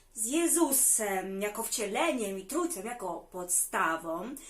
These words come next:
to niech przyzna, że to nie jest już Bóg judaizmu. To jest zupełnie nowa koncepcja.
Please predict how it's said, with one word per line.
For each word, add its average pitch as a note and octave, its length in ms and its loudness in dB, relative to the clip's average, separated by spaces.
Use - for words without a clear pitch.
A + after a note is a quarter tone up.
to A3+ 160 -2
niech G#4+ 280 0
przyzna, F#3 640 0
że G3 520 -2
to F#3+ 180 -4
nie D4 320 4
jest F#3 320 2
już F3+ 220 -6
Bóg F#3 300 -4
judaizmu. G3+ 840 2
To A#3 140 -2
jest A3+ 140 4
zupełnie G3+ 600 -2
nowa G3+ 480 0
koncepcja. F#4+ 840 0